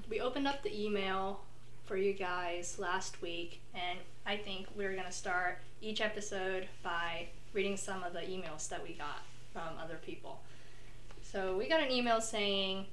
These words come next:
"As a Christian father of a child on the L G B T Q I A plus spectrum, I am grateful for the leadership you all are taking in this area. I pray that you will be led by the Holy Spirit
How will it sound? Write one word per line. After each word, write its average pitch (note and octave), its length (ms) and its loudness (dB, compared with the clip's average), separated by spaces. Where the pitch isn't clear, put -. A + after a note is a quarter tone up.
"As F#3+ 360 2
a F#3 200 2
Christian B3+ 460 0
father A3 440 4
of F3+ 140 2
a F3 60 0
child F3+ 540 2
on F3 120 0
the F3 140 0
L F#3+ 140 0
G G3+ 180 0
B G3+ 160 0
T G3 220 -2
Q G3 300 0
I F3+ 120 0
A F3 340 -2
plus F3 240 0
spectrum, E3+ 600 -2
I F#3+ 80 2
am F#3+ 140 2
grateful G#3+ 400 4
for A3+ 160 0
the G3+ 100 4
leadership G#3+ 640 2
you F#3 120 0
all G3+ 260 2
are G#3 100 4
taking G3+ 420 -2
in F3 100 -4
this E3+ 200 -2
area. G#3 500 2
I F3 120 2
pray G#3+ 420 2
that G#3 260 -2
you G3 80 2
will F3+ 140 0
be F3+ 160 -2
led G3 260 -2
by F#3+ 140 -2
the F3 80 -4
Holy F3+ 280 -2
Spirit A#3 560 0